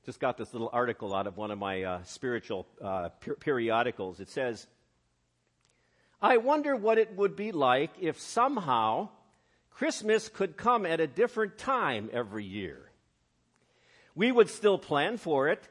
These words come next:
still take a day off, still have the same celebrations. It just wouldn't necessarily happen on December twenty-fifth.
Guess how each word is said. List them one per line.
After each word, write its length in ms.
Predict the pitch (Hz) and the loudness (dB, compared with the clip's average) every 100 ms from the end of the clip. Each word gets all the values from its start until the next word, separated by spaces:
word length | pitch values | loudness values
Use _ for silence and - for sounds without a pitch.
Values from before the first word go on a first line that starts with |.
| _ _ | _ _
still 400 | - - 190 208 | -18 -2 4 4
take 300 | - 180 175 | 4 0 2
a 80 | 156 | 0
day 280 | 127 143 127 | 2 2 4
off, 600 | 131 214 180 185 - - _ _ _ - | 4 4 2 0 -6 -20 _ _ _ -20
still 400 | - 247 269 262 | -8 4 6 8
have 340 | 220 220 190 | 6 4 4
the 100 | 190 | 0
same 360 | - 202 226 214 | 0 0 2 0
celebrations. 1120 | - 196 180 143 151 226 - 147 143 180 - _ _ | 2 4 4 2 0 0 -2 -4 -4 -12 -18 _ _
It 180 | - 220 | 2 2
just 320 | 220 254 - | 4 0 0
wouldn't 300 | 180 208 233 | 0 0 0
necessarily 720 | 185 190 208 - 196 196 196 180 | -2 -2 -2 -2 0 0 0 0
happen 460 | 175 185 190 202 | 4 2 2 -4
on 260 | 165 170 185 | 0 0 0
December 480 | 190 - 165 151 180 | -6 -4 -4 -2 -4
twenty-fifth. 840 | - 143 185 - 311 269 - - | -2 0 -2 4 4 4 -2 -20